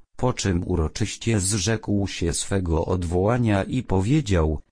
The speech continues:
że gdy będzie palony, to najpierw spali prawą rękę, która podpisała to odwołanie,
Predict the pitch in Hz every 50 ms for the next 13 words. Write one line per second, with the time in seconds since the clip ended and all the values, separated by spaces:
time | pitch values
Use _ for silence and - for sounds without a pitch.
0 | _ - - 82 85 87 85 78 80 80 87 85 78 80 78 76 73 69 78 82
1 | - 92 85 82 82 101 117 113 90 78 73 69 - - _ _ - - 107 110
2 | 113 117 131 139 151 151 - - 101 87 80 - - - - - - - - 101
3 | 104 101 98 90 - - - 101 101 117 104 110 117 113 110 104 98 92 85 78
4 | 69 - - 65 57 - - _ _ _ - - - - 104 95 80 - - 90
5 | 87 - - 98 92 - - - 131 131 113 90 76 73 - 101 101 92 92 98
6 | 82 80 76 82 107 110 95 78 64 62 62 62 62 62 - -